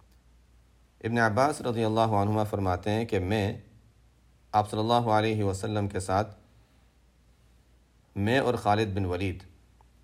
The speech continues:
حضرت میمونہ رضی اللہ تعالیٰ عنہ کے پاس گئے۔ حضرت میمونہ رضی اللہ تعالیٰ عنہ یہ ان کے ساتھ سب محرمیت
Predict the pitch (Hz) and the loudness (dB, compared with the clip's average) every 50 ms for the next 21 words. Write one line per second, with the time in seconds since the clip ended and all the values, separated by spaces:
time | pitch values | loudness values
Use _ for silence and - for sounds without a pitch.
0 | _ _ 98 104 101 107 107 104 110 127 135 127 120 113 104 107 107 101 101 98 | _ _ -2 -2 0 0 0 0 2 2 2 2 2 2 2 0 0 0 2 2
1 | 95 95 101 101 98 95 92 90 87 95 98 92 90 85 87 85 85 80 - - | 2 2 2 0 0 0 0 0 -2 -2 -4 -4 -4 -2 -2 -2 -2 -4 -6 -12
2 | - - - - - _ _ _ _ _ - 104 104 104 107 104 107 120 127 127 | -14 -16 -18 -20 -20 _ _ _ _ _ -4 -4 -2 -2 -2 -2 0 0 0 2
3 | 127 123 117 113 113 113 110 110 113 113 120 117 - 110 107 107 104 104 104 107 | 2 0 0 0 0 0 0 2 2 2 0 0 0 0 2 2 2 2 0 -2
4 | 107 - - - - _ - - _ _ _ _ 95 95 104 104 110 113 123 127 | -2 -4 -8 -14 -20 _ -20 -20 _ _ _ _ -6 -2 -2 0 0 -2 -2 -6
5 | - - - - - 95 98 98 - 104 98 95 98 107 107 - - - - 113 | -10 -16 -20 -12 -8 -6 -4 -4 -2 -4 -2 0 -2 -2 -2 -6 -12 -12 -10 -8
6 | 104 98 101 104 104 104 107 101 107 110 113 113 101 - | -6 -4 -4 -4 -2 -2 -2 -2 -2 -2 -2 -4 -4 -6